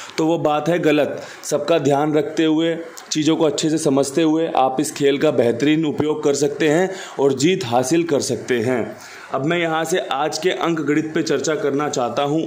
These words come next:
आज का अंक गणित आपके लिए क्या कुछ लेकर आ सकता है। तो दोस्तों, आज छः सितंबर मंगलवार का दिन है।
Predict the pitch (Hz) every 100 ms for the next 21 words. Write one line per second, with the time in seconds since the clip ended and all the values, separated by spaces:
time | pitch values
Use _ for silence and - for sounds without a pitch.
0 | - 127 156 - 160 127 147 139 160 160
1 | 127 135 - 151 151 160 160 156 156 147
2 | 151 135 127 127 151 139 127 123 113 -
3 | 131 117 117 98 - - - - - -
4 | 175 123 156 160 175 175 - 131 147 143
5 | - - 165 165 131 143 147 156 156 -
6 | - - - - 131 147 160 160 147 151
7 | 147 139 147 143 151 151